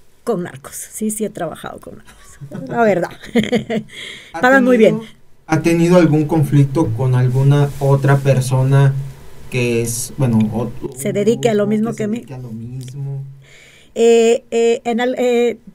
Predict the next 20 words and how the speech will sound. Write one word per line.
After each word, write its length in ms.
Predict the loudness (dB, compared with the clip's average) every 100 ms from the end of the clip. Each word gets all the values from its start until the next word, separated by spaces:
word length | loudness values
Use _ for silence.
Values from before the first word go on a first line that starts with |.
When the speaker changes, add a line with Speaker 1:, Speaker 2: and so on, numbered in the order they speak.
| _
Speaker 1:
creo, 200 | -10 -4
creo 120 | -4
que 120 | -4 -8
una 460 | -6 -6 -2 -2
o 80 | -2
dos 260 | -2 -4 -4
ocasiones, 460 | -8 -4 -2 -2
pero 240 | -4 -4 -2
no 100 | -4
ha 60 |
sido 280 | -4 -4 -4
como 220 | -4 -4
conflicto. 540 | -4 -4 -6 -10 -18 -18 _
Este, 840 | -8 -6 -6 -10 -6 -4 -2 -4 -6 _ _ _ -6
Speaker 2:
Un 60 |
Speaker 1:
si 20 | -4
tú, 40 |
Speaker 2:
malentendido. 580 | -2 -2 -2 -2 -4 -2
Speaker 1:
ajá, 360 | -2 0 -2
no, 360 | 0 0 0